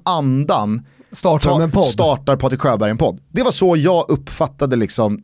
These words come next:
Speaker 1: det uttrycket. Att kan Filip och Fredrik, kan de jävla nötterna fylla Globen? Hur svårt ska det vara? Jag är Patrik fucking Sjöberg. Jag har hoppat två fyrtiotvå. Alltså så här, det var, det var den airen som, som blev.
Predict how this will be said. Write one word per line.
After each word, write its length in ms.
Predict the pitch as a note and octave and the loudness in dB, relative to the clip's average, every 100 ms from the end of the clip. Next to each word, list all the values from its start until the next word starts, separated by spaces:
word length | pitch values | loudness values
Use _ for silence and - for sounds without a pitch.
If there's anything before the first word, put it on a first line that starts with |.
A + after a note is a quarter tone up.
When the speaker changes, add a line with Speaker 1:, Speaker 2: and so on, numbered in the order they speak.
| - | -6
Speaker 1:
det 280 | G2+ A#2 A2+ | 0 0 2
uttrycket. 480 | D3 G2+ - F3 F#2+ | 0 0 -2 -2 -2
Att 140 | A2 - - | -6 -8 -14
kan 180 | - G3+ | -4 -2
Filip 240 | A3 F#3 F3 | 0 0 -2
och 80 | |
Fredrik, 320 | - A3 D#3+ - | -2 -2 -2 -2
kan 180 | F3+ | 0
de 180 | F3+ A3+ | 2 2
jävla 160 | G3 A2 | 2 2
nötterna 720 | G#2+ A2+ F2+ - - G#2+ G2+ - _ | 2 0 -2 -6 -2 0 -2 -4 _
fylla 280 | - D3+ B2+ | -4 0 2
Globen? 460 | A#2+ F#3 D#3+ G2 F2 _ - | 2 0 0 -4 -8 _ -4
Hur 120 | D3 | -2
svårt 640 | C3+ - C3 D3+ D3 C#3 | 0 -2 0 2 2 0
ska 260 | - - C#3+ | -4 -4 0
det 100 | C3+ | 2
vara? 280 | F3 - - - _ - | 0 -2 -8 -20 _ -4
Jag 340 | B2+ D#3 C3+ | 0 4 2
är 60 | B2+ | 0
Patrik 460 | B2 A#2+ - A#2 | 0 -2 -2 -8
fucking 360 | - G2+ - G#2+ | -6 -6 -6 -6
Sjöberg. 520 | - A#2 A2 A#2 G2 | 0 0 0 -2 0
Jag 80 | B2 | 0
har 80 | B2+ | 2
hoppat 360 | C#3+ C#3 A2 | 0 -2 -6
två 200 | - G#2+ | -4 -10
fyrtiotvå. 520 | - - - - - - _ _ | -8 -10 -6 -6 -6 -10 _ _
Alltså 240 | - D#3+ F3 | -4 -2 0
så 80 | D#3 | -2
här, 140 | G#2 - - A#2+ | -4 -10 -20 -12
det 120 | - F#3 | -6 -6
var, 80 | E3+ | -2
det 100 | G3+ | -2
var 80 | |
den 320 | F#3 F3 E3 - - | 0 0 -2 -6 -2
airen 640 | F#3 F#3+ F3 C3 G#2 F#2+ - _ _ | 0 2 2 2 0 -4 -10 _ _
som, 280 | - C3 A2+ | -4 -2 -2
som 220 | - B2+ | -2 -2
blev. 220 | D3+ F2+ | -2 -4